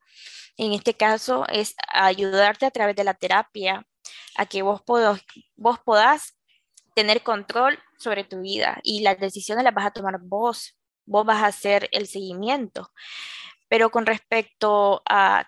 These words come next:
cómo es el servicio público, que es el que todavía sigo utilizando a través del servicio de psiquiatría, realmente ni siquiera es culpa de los psiquiatras. Eh,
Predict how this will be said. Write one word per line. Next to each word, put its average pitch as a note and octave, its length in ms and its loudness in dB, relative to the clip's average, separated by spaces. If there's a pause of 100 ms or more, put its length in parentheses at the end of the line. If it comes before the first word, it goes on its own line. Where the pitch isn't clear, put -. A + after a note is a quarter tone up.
cómo C4+ 260 0
es C4+ 120 -2
el A#3+ 100 -6
servicio A3+ 380 -8
público, C4 760 -2
que F#3+ 140 -6
es G#3 80 -6
el G#3+ 160 -6
que G3 120 -6
todavía G3 560 2
sigo G3+ 240 -10
utilizando G3+ 560 -2
a - 20 -14
través F#3+ 280 -2
del G3 360 -6
servicio G3 400 -4
de G#3 60 -4
psiquiatría, A3+ 680 -2 (1300)
realmente C4 1080 2
ni A#3 140 -8
siquiera D4 320 2
es C#4 60 -4 (100)
culpa A3+ 400 2
de F#3 240 0
los F3+ 160 -6
psiquiatras. - 520 -10 (1000)
Eh, G#3+ 640 4